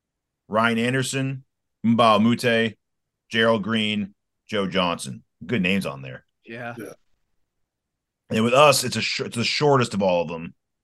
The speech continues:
Speaker 1: Embiid, Harris, Maxey, Melton, Tucker, Milton,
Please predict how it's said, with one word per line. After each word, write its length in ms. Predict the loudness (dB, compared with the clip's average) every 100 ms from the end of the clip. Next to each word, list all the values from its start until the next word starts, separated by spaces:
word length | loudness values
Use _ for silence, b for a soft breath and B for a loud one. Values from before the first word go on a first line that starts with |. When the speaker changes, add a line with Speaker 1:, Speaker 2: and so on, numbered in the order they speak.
| _ _ -2
Speaker 1:
Embiid, 640 | 2 4 6 6 2 -4 -6
Harris, 640 | 0 0 0 -2 -6 -12 _
Maxey, 720 | 0 0 0 -4 -6 -6 -8 _ _ _ _ _ _ _ _ _
Melton, 580 | -2 0 0 -2 -4 -6 _ _ _ _ -6
Tucker, 560 | -4 -2 -4 -6 -8 _ _ _ _ _ _ _
Milton, 640 | -2 0 0 -2 -4 -4